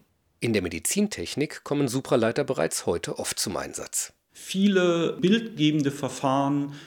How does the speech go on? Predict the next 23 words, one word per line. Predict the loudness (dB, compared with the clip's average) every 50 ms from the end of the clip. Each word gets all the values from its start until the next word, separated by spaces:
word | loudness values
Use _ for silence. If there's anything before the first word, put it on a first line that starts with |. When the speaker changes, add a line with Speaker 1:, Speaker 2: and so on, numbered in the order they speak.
| -20 -20
Speaker 2:
ich | -4 2
denke | 2 2 4 2
da | 0 0
an | 0 0
die | 0 -2
Kernspinnresonanz | -2 -2 -2 0 0 -2 0 2 4 4 4 4 4 2 4 2 2 4 4 4 2 0 0 -2
zum | 0 -2 0 2
Beispiel, | 2 2 2 0 -2 -4 0 2 2 4 2 2 -2 -6 -12 -16 -16 -8 -4
die | 0 0 0
große | 0 -2 0 2 2 4 4 6 6 6
Magnetfelder | 6 6 4 4 2 -2 -2 2 2 4 4 4 2
benötigt. | 2 2 2 2 2 0 0 0 -2 -2 -2
Das | -4 -2 0
heißt, | 0 2 2 2 0 0 0
wenn | 2 4 4 4 2 0 -2 -4 0
man | 2 4 4 4 2
mal | 2 2 4 4 4 4
da | 4 4 4 2 0 0 0
in | 0 0
die | 2 2
Röhre | 4 6 10 10 10 10 10 6
geschoben | 2 -2 -2 0 2 2 2 0 0 4
wird, | 4 6 6 6 2 0 -4